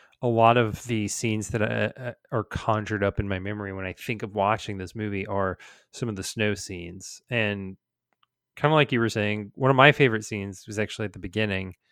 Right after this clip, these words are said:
And it was that scene of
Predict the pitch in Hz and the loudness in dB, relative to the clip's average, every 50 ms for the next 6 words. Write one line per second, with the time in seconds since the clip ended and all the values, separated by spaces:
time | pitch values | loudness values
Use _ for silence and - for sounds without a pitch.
0 | _ _ _ _ _ _ _ _ _ _ _ _ _ - - - 131 120 110 110 | _ _ _ _ _ _ _ _ _ _ _ _ _ -10 -2 0 2 2 4 2
1 | 110 107 110 110 - 117 123 120 120 113 110 107 107 104 101 95 - - - 120 | 2 0 -2 -2 -4 -4 -2 0 2 2 4 4 4 2 0 -4 -6 0 2 2
2 | 107 107 117 - - 120 110 107 104 104 104 110 104 101 98 98 98 95 95 - | 2 2 0 -8 -6 -4 -2 -2 -2 -2 -2 -2 -2 0 0 0 0 -2 -4 -12